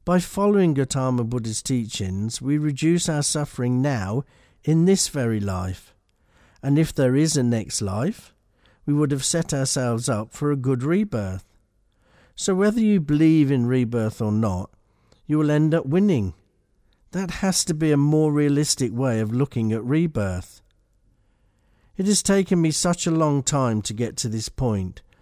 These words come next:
but finally, I understand that believing or not believing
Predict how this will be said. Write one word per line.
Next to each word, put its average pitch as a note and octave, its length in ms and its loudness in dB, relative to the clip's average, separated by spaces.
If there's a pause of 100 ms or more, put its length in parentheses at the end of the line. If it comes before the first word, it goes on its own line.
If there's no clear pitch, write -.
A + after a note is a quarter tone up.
(300)
but A#2+ 160 -4
finally, A#2+ 720 -2 (480)
I C3 140 2
understand B2+ 600 0
that G#2+ 180 -6
believing A#2+ 720 0 (400)
or A#2+ 140 0
not C3+ 280 0
believing G#2+ 600 -2